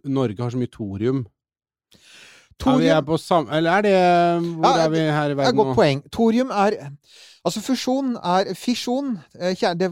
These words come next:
Speaker 2: konvensjonelle kjernekraft er når du tar et veldig, når du tar et tungt atom som uran eller thorium eller plutonium, og så spaltes det, og så frigjøres det energi.
Speaker 1: Mhm.
Speaker 2: Fusjon er det som skjer inni midten av sola. Det er, det er det motsatte. Det er når du tar to lette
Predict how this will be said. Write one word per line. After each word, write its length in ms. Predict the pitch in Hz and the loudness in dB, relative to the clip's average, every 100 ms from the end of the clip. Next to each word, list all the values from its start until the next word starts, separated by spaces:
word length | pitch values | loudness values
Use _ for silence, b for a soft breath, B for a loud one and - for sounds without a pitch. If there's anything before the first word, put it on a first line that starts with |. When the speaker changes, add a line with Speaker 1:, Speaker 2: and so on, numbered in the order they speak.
| 170 | -4
Speaker 2:
konvensjonelle 500 | - 190 190 196 185 | -6 -4 -2 -4 -4
kjernekraft 360 | 185 127 196 196 | -4 -2 -4 -2
er 120 | 156 | -4
når 140 | 165 180 | -2 -2
du 0 | |
tar 180 | 147 | -2
et 100 | 156 | -2
veldig, 260 | 160 120 143 _ _ | -4 -6 -8 _ _
når 140 | 143 | -6
du 100 | 156 | -4
tar 160 | 147 151 | -2 -4
et 60 | _ _ _ | _ _ _
tungt 380 | - 190 220 - | -6 -6 -6 -8
atom 340 | - - 233 240 | -8 -4 -4 -4
som 200 | 170 147 | -6 -6
uran 320 | 156 147 147 - | 0 0 0 -2
eller 160 | 151 | -6
thorium 480 | - 127 110 180 240 _ _ _ _ | -2 -4 -2 -4 -4 _ _ _ _
eller 140 | 147 151 | -4 -2
plutonium, 540 | 185 175 120 123 220 214 | -2 -4 -4 -4 -4 -6
og 60 | 160 | -12
så 60 | 170 | -14
spaltes 500 | - 180 117 - 101 | 0 0 0 -8 -8
det, 80 | 190 | -6
og 60 | |
så 60 | 151 | -4
frigjøres 320 | 156 113 92 | -4 -4 -6
det 80 | 107 | -10
energi. 300 | 101 107 95 95 117 | -12 -12 -12 -10 -4
Speaker 1:
Mhm. 240 | 120 151 _ _ - | -2 -2 _ _ -20
Speaker 2:
Fusjon 540 | - 226 - 226 262 | -4 -4 0 -2 -2
er 120 | 202 175 | -2 -4
det 80 | 170 | -4
som 80 | 190 | -4
skjer 200 | 170 170 | -2 -2
inni 120 | 151 | -4
midten 180 | 147 - | -6 -8
av 40 | 160 | -6
sola. 260 | 131 156 | -2 0
Det 100 | 156 | 0
er, 60 | 147 | -2
det 180 | 143 156 | 0 0
er 40 | |
det 80 | 180 | 0
motsatte. 460 | 131 - 143 - 202 | -4 -4 -6 -4 -2
Det 80 | 156 | -2
er 60 | |
når 100 | 147 175 | -2 -6
du 60 | - | -4
tar 300 | 139 143 165 b b b _ _ | 0 0 0 b b b _ _
to 220 | 196 202 | -4 0
lette 460 | 202 185 _ - | 0 -2 _ -8